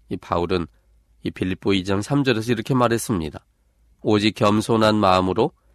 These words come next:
각각 자기보다 남을 낮게 여기고."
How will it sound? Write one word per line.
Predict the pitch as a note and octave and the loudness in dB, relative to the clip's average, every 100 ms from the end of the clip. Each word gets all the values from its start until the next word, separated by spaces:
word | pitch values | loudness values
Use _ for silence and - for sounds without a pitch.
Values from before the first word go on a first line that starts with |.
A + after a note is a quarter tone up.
| _ _ _ _ | _ _ _ _
각각 | A2 A2 C#3 C3+ | -2 2 2 2
자기보다 | - A#2 B2 D#3 C3+ A#2+ - A#2+ | 0 -2 2 2 4 2 4 4
남을 | A2 F2 F2+ F#2+ F#2 _ _ | 4 2 2 0 -2 _ _
낮게 | - F#2+ D2+ - - E2+ D#2+ - | -6 -2 -2 -4 -4 -2 -4 -4
여기고." | F2 E2+ - | -6 -6 -12